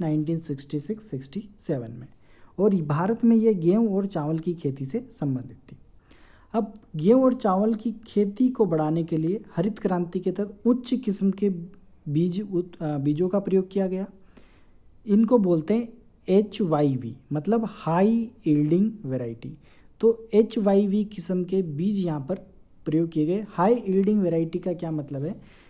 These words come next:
कि ऐसे बीजों का प्रयोग किया गया जो इनकी उत्पादकता काफ़ी अच्छी थी, हाई yielding वो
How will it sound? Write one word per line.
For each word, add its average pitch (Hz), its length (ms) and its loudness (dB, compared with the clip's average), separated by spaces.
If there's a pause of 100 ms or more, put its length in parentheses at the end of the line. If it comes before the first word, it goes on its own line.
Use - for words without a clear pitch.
(180)
कि 233 240 -2 (400)
ऐसे 190 320 2
बीजों 185 360 0
का 226 140 0
प्रयोग 180 380 -2
किया 165 160 -2
गया 151 280 -4 (500)
जो 143 220 -2
इनकी 202 320 -2
उत्पादकता 160 640 -2
काफ़ी 180 380 -2
अच्छी 160 280 -2
थी, 131 220 -4
हाई 208 260 2
yielding 170 600 0
वो 160 240 -2